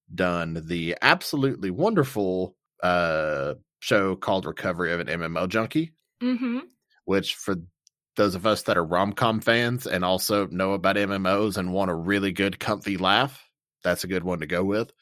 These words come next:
Speaker 1: But also, most notably, as far as in recent history, Platinum End,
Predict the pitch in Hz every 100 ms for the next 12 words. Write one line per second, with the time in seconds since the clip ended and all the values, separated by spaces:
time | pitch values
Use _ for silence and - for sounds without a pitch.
0 | _ _ _ _ _ _ 110 104 185 -
1 | 131 98 104 104 107 104 101 98 98 95
2 | 87 - 101 95 92 90 87 80 98 104
3 | _ 98 82 95 196 - 85 98 90 -
4 | 85 85 87 87 - - 131 170 180 104
5 | 151 123 69